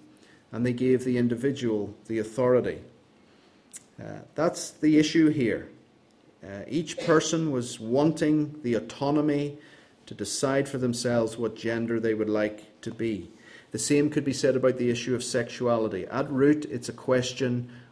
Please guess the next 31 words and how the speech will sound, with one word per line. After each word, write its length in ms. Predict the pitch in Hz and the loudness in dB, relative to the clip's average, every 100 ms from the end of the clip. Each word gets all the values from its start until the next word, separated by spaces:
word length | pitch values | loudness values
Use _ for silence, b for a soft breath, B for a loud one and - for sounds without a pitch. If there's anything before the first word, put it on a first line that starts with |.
| B | B
of 100 | 110 | -8
authority. 920 | 107 - - 123 120 123 113 92 - - - | -8 -10 -2 4 4 4 2 -4 -6 -14 4
Who 320 | 165 202 196 - | 6 8 4 2
has 340 | 151 151 151 151 | 2 2 2 0
the 160 | 147 | 0
authority 760 | 143 143 - 120 123 123 120 120 B B B B | 0 0 4 6 6 4 0 -2 B B B B
to 100 | - | -10
decide 640 | 117 117 - 123 117 120 120 | -4 -2 0 0 2 2 0
someone's 720 | - 113 113 113 110 104 - - | -4 -4 -2 -4 -4 -8 -12 -14
sexuality? 1040 | - 117 110 - 113 101 104 95 92 82 B B B | -4 -4 -4 -4 -2 0 0 -2 -4 -8 B B B
We're 180 | 127 123 | -2 0
told, 720 | - 151 156 170 208 - - | 6 10 10 10 6 2 -8
not 320 | 113 123 123 | -2 0 0
parents, 720 | - 127 135 175 202 - - - - B B B B B B | -2 2 4 4 0 -8 -16 -20 -20 B B B B B B
not 400 | 113 127 127 - | 2 2 2 2
government, 640 | 135 135 160 208 226 - - - - | 4 4 4 2 -2 -8 -18 -20 -18
and 240 | - 117 117 | -8 -6 -4
certainly 480 | - 147 135 135 127 | -2 0 0 0 0
not 280 | 123 120 | 0 -2
the 80 | 123 | -4
church. 720 | 123 - 117 92 - - - - _ _ _ _ - | -8 0 0 0 -6 -16 -18 -20 _ _ _ _ -4
Each 400 | 180 - - - | -4 -4 -10 -14
person 560 | - 180 180 - 120 117 | 0 2 2 0 -2 0
has 320 | 127 143 147 | 0 0 0
an, 320 | 160 160 - | 0 -2 -6
the 160 | 131 151 | 0 2
authority 520 | 151 143 120 123 123 | 2 4 4 4 0
to 120 | 123 | -4
decide 480 | 113 110 - 131 139 | -10 -6 -2 0 0
for 140 | - | 0
themselves 680 | 160 170 - 123 120 117 | -2 -2 0 2 2 2